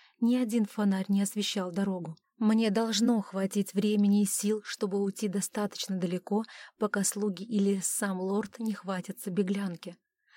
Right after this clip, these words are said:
Стараясь держаться в тени деревьев, я побежала. Не доходя нескольких шагов до ворот, я торопливо сунула в рот масляный шарик с перцем. Горло обожгло огнем,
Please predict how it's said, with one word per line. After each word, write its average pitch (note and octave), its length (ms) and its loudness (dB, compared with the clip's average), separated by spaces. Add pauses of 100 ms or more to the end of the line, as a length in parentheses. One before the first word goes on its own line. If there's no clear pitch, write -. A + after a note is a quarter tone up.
(260)
Стараясь A#3 480 0
держаться G#3+ 500 -2
в G3 60 -8
тени G#3 300 4
деревьев, A3 580 0 (300)
я F#3+ 260 -4
побежала. E3 640 -4 (640)
Не A3 140 6
доходя A#3+ 400 4
нескольких A#3+ 500 2
шагов G#3 360 -2
до G3+ 120 -2
ворот, G#3+ 300 0 (320)
я B3 180 -2
торопливо A#3 500 0
сунула G#3 440 2
в E3 40 -2
рот G3+ 200 0
масляный F#3+ 440 0
шарик F3+ 360 -2
с - 80 -8
перцем. G3 520 -6 (600)
Горло G3 420 2
обожгло F#3+ 560 -2
огнем, F#3+ 520 0